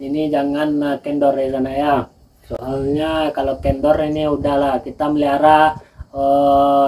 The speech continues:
hewan hidup ya kan ya, makhluk hidup ya kan. Jadi kalau kendor, kalau semangat kita turun, eh, kayak mereka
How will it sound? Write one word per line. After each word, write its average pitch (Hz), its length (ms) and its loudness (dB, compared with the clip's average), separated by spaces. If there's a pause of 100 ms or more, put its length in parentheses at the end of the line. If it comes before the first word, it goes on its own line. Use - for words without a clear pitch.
hewan 139 320 0
hidup 151 320 -2
ya 151 160 4
kan 147 160 0
ya, 151 320 0
makhluk 147 400 -6
hidup 156 240 -4
ya 143 160 -2
kan. 151 240 -2
Jadi 139 240 -4
kalau 151 320 -2
kendor, 143 320 0
kalau 139 320 -2
semangat 143 560 -8
kita 143 320 -6
turun, 156 400 0 (640)
eh, 160 240 -8
kayak 175 400 0 (480)
mereka 196 240 0